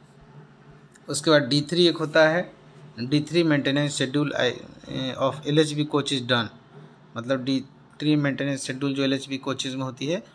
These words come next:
वो वन एटी डेज प्लस माइनस फ़िफ़्टीन डेज, प्लस माइनस का मतलब पन्द्रह दिन पहले या पन्द्रह दिन ज़्यादा तक ये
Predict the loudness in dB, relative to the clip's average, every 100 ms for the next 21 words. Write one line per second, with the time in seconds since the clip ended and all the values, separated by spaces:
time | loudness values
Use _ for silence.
0 | -20 -10 -8 -8 -4 2 2 2 0 0
1 | 0 0 0 -4 -4 -4 -4 -6 -4 -6
2 | -8 -12 -6 -4 0 2 0 -2 -14 -20
3 | -20 -8 -6 -4 -4 -6 -4 -4 -4 -2
4 | -4 -4 -4 -2 -2 -2 -4 -6 -4 -4
5 | -4 -6 -8 -8 -8 -8 -4 -2 -2 -4
6 | -8 -6 -10